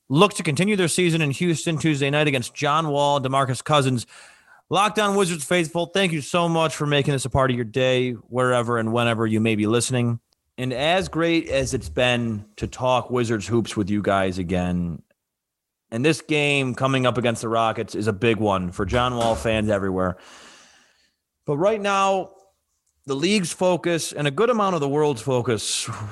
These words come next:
will be centered around one thing and one thing only, really. Uh, today, Tuesday, January twenty-sixth,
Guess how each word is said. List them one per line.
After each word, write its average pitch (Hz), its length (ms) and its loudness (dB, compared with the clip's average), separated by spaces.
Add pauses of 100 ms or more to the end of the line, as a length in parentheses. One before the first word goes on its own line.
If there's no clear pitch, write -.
(140)
will 123 100 4
be 120 120 0
centered 151 320 0
around 123 400 2
one 113 260 0
thing 104 560 0 (180)
and 95 400 2
one 95 160 2
thing 95 160 0
only, 92 280 2
really. 90 420 2
Uh, 87 480 -4 (460)
today, 92 300 0
Tuesday, 90 560 -6
January 90 440 -2
twenty-sixth, 87 720 -8